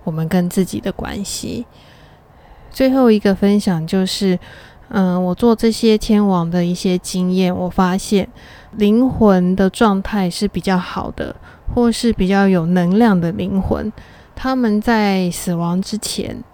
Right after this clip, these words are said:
他们的心灵以及他们跟自己的相处的状态都是比较好的。所以我们在活着的时候，或许周遭的人都可以帮助我们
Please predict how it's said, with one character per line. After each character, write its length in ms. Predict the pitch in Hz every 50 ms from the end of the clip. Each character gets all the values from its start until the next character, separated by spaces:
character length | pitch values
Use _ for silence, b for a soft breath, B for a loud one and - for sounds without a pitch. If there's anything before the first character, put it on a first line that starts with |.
| B B B B B B B
他 160 | - - 240 240
们 260 | 233 220 202 185 185
的 500 | 196 196 190 185 185 180 196 - - 226 208 -
心 360 | - - - 247 247 240 240
灵 320 | 220 196 185 202 - - 208 - - B B B B B B -
以 100 | - 185
及 220 | 180 - 185 185
他 160 | 190 208 220 226
们 180 | 220 208 202
跟 220 | 202 220 214 214 220
自 180 | - 262 247
己 160 | 226 - 175 165
的 320 | - 170 170 - - - 208
相 240 | - - 214 214 226
处 160 | - - 175
的 140 | 156 165 170
状 260 | - 214 202 180 175
态 320 | - 196 190 175 - - - B B B B B B B B B -
都 180 | - 233 240 247
是 420 | 233 - - 247 240 196 175 175 180 - - -
比 100 | - 175
较 180 | 165 - 190 180
好 320 | 170 - - 208 - -
的。 220 | - - - - - - - B B B B B B B B - - - - - - -
所 320 | - - - 208 220 240
以 360 | 247 247 240 226 208 180 165 190 B B B B B
我 100 | B 190
们 140 | 180 180 190
在 180 | 196 226 220 214
活 280 | 202 - 175 170 170
着 180 | 170 - 190 180
的 140 | 185 175 175
时 240 | - - 170 160 160
候， 360 | 165 190 190 180 170 160 - - B B B B B -
或 80 | 277 262
许 160 | - 208 170
周 240 | - - 202 208 208
遭 180 | - 190 196
的 100 | 202 190
人 220 | 175 165 156 156 156
都 80 | 175
可 160 | 170 - 208
以 80 | 170 156
帮 240 | - 180 160 160 165
助 160 | - - 175
我 200 | 170 180 - 135
们 200 | 117 - 123 113